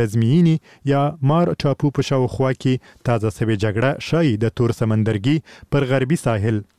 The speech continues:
د ولکې د ټینګولو لپاره په یوه مبارزه بدله سوې وي. دغه وزارت وایي په تصاویرو کې ښکاري چې روسیې د سیبیرو دونیتسک په غرب کې له سیبیرسکي دونیتسک سیند څخه د اوښتو د هڅې پر مهال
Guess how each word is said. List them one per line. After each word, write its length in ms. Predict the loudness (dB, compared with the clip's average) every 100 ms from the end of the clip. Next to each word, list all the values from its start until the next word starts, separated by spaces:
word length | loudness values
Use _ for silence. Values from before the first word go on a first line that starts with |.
| _
د 140 | 0 0
ولکې 260 | 0 0 2 0
د 100 | 0
ټینګولو 500 | 0 2 2 2 0
لپاره 260 | 0 0 -2 -4 _ -6 0
په 120 | 2
یوه 200 | 2 2 2
مبارزه 500 | 0 -2 0 0 -2 -4
بدله 320 | -2 0 -2 -2
سوې 180 | -2 0
وي. 80 | -2 -4 _ _ -4 -2
دغه 120 | 0 0
وزارت 340 | 0 -2 0
وایي 220 | 0 0 -2
په 140 | -2
تصاویرو 480 | -2 0 0 0 -2
کې 100 | -4 -2
ښکاري 280 | -2 0 0
چې 80 | -2 -4 -8 -10 0
روسیې 360 | 0 2 2 0 0 -14 -16 -2
د 240 | -2 -2 -4
سیبیرو 420 | -4 2 2 4 2 0 2
دونیتسک 480 | 4 2 0 -6 -4
په 160 | -2
غرب 220 | -2 -2 -2
کې 220 | -2 -2 _ -4 0
له 160 | 0
سیبیرسکي 540 | 0 0 0 -2 0 -2 -2 -20 -6 0
دونیتسک 440 | 2 2 -2 -4 -8 -2
سیند 220 | 2 2 0
څخه 260 | -4 -2 -4 -6 -2
د 100 | 0 0
اوښتو 320 | -2 0 0 2
د 100 | 0
هڅې 320 | -2 -2 -2
پر 100 | 0 0
مهال 260 | 0 0